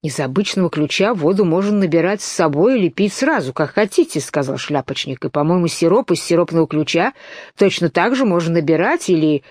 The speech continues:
пить сразу. Э, глупая». «И как они там жили? Там что, было какое-нибудь строение?» Закончила Алиса, решив сделать вид, что не слышала последних слов шляпочника.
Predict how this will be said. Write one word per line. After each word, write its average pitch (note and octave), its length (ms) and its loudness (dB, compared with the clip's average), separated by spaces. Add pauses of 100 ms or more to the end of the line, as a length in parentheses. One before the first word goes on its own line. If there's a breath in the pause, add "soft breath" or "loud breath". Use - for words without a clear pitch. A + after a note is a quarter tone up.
пить D#4+ 240 2
сразу. G#3 580 0 (220)
Э, C#3 180 0
глупая». D#3+ 800 0 (1800 soft breath)
«И C#4+ 140 2
как F4 240 0
они D4 240 4
там D4 260 2
жили? G#3 500 0 (600)
Там D4 180 2
что, C4+ 240 2
было C4+ 380 2 (340 loud breath)
какое-нибудь C#4 640 2
строение?» D#4 800 2 (640)
Закончила F#3+ 640 2
Алиса, G#3+ 340 2
решив F#3 340 0
сделать F#3 400 0
вид, C4+ 160 0
что - 160 0
не B3 140 2
слышала E3 420 0
последних D#3+ 560 0
слов D#3 240 -2
шляпочника. C#3 720 -4